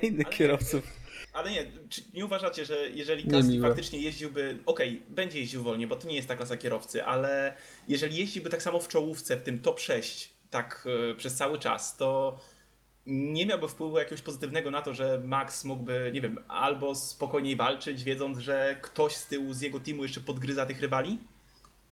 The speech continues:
Speaker 1: To wracamy trochę do kwestii, e, tego, co się działo poprzednio, tak? E, tego, co, o, o czym rozmawialiśmy tydzień temu. Automatycznie jest większa presja wtedy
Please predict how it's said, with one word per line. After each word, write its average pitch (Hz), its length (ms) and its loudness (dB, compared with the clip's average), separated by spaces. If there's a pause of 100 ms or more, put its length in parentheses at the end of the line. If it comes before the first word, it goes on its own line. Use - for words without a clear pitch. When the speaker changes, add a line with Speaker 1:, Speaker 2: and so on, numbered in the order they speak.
(800)
Speaker 1:
To 147 100 8
wracamy 170 380 6
trochę 170 260 4
do 147 100 4
kwestii, 123 760 0 (520)
e, 123 40 -4
tego, 123 280 4
co 123 120 -2
się 127 140 0
działo 120 640 6
poprzednio, 117 520 2
tak? - 440 -2 (160)
E, 117 1200 6
tego, 123 200 6
co, - 140 4 (260)
o, 123 200 2
o 127 80 4
czym 123 180 0
rozmawialiśmy 127 500 2
tydzień 110 280 2
temu. 110 260 2 (420)
Automatycznie 131 600 6
jest 123 120 4
większa 123 420 4
presja 135 320 -4
wtedy 110 440 -4